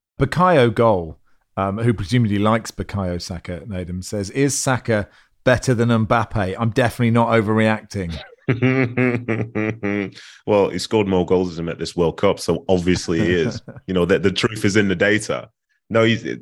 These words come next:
Speaker 2: Saka on that right-hand side, he, he's, he's looking very, very good at the moment. I don't think all his game today was perfect or anything, but as is the case with sort of him for playing for the club side,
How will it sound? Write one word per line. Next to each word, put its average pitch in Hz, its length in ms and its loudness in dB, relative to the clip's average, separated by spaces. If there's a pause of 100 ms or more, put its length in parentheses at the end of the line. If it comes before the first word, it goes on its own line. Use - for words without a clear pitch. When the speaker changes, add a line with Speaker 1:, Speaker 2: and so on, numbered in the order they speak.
(160)
Speaker 2:
Saka 135 320 0
on 104 100 4
that 90 120 0
right-hand 82 240 -2
side, 82 240 -2
he, 82 120 -4
he's, 85 300 -8 (160)
he's 92 140 -4
looking 95 240 -2
very, 87 200 4
very 82 140 2
good 85 120 -2
at 71 60 -4
the 78 60 -8
moment. 78 340 -6
I - 60 -2
don't 123 160 0
think 127 180 -2
all 107 180 4
his 95 100 2
game 92 160 2
today 87 240 0
was 80 120 -6
perfect 104 460 0
or 85 80 -2
anything, 78 380 -6
but 71 360 0 (720)
as 104 180 -2
is 107 100 0
the 107 60 0
case 101 300 -2
with 92 100 0
sort 85 260 0
of 101 60 -2
him 92 180 0
for 90 120 -4
playing 90 300 0
for 90 80 -6
the 85 80 -2
club 110 200 0
side, 67 360 -4